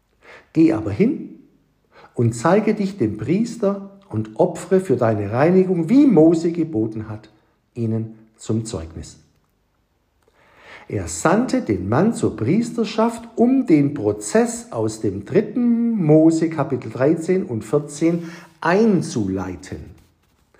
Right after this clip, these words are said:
Den Grund lesen wir am Ende von Vers vierzehn.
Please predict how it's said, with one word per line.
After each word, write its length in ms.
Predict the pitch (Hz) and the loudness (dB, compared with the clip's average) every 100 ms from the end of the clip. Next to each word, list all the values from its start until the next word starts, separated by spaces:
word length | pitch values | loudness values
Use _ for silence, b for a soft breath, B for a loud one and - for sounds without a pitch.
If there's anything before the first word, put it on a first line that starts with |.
| B B B B - - | B B B B -16 0
Den 200 | 151 143 | 2 2
Grund 320 | 151 294 262 | 2 2 2
lesen 400 | 127 175 214 190 | 2 2 2 2
wir 180 | 175 170 | 4 4
am 180 | 165 - | 2 2
Ende 300 | 247 269 202 | 4 4 4
von 240 | 202 190 | 4 2
Vers 300 | 185 175 175 | 2 0 0
vierzehn. 880 | - 254 254 - 151 123 - - | 0 -2 -2 0 2 2 0 -8